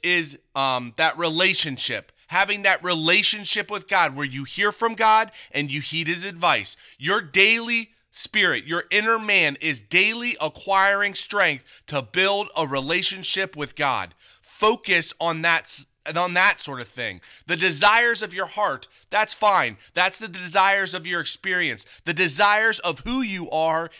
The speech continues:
is spiritual. You can't know who you are without talking to God, without working with yourself and daily, and, and thinking on the good.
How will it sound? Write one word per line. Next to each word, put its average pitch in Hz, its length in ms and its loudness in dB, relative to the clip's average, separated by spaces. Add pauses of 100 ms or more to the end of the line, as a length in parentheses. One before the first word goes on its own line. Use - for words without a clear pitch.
is 180 220 -2
spiritual. 151 760 -2 (840)
You 180 140 -8
can't 240 420 -2
know 220 260 0
who 214 160 -8
you 220 280 -6
are 165 400 2 (160)
without 156 400 0
talking 196 420 0
to 233 60 -6
God, 170 460 0 (160)
without 156 360 0
working 220 580 0
with 185 280 -4
yourself 220 680 0 (260)
and 165 280 -2
daily, 226 460 0 (340)
and, 170 300 -2
and 165 240 -2 (120)
thinking 233 480 -2
on 180 200 0
the 180 100 -4
good. 156 480 -2